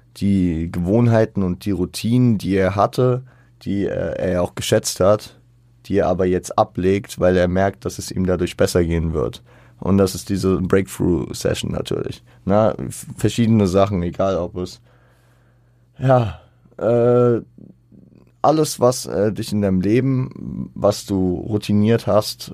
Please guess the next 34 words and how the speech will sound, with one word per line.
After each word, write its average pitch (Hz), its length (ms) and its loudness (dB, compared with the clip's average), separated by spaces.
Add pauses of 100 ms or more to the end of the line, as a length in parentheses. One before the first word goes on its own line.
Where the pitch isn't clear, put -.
ähm, 92 600 0 (160)
was - 180 -4
dir 98 80 2
da 85 140 2
schadet, 107 720 2
wo - 100 -6
du 90 140 0
dich - 180 -8
entscheidest, 92 800 -2
äh, 85 260 -4
das 82 180 -4
abzulegen. - 720 -6 (600)
Das, - 260 -4
äh, 95 380 4 (180)
wird 95 420 2
so 101 120 2
eine 95 140 4
Tragik 92 500 2
hervorrufen. 87 720 -2
Und - 160 -2
das 98 180 2
hat 107 200 0
Kendrick 92 360 0
hier 92 220 0
in 90 100 0
der 85 120 -4
Situation. 80 640 -8 (160)
Na, 101 240 2
seine, 90 420 4 (260)
seine 90 240 -2
Selbstkritik, 98 720 -2
seine, 90 420 -2 (360)
seine, 85 640 -4
sein, 67 640 -8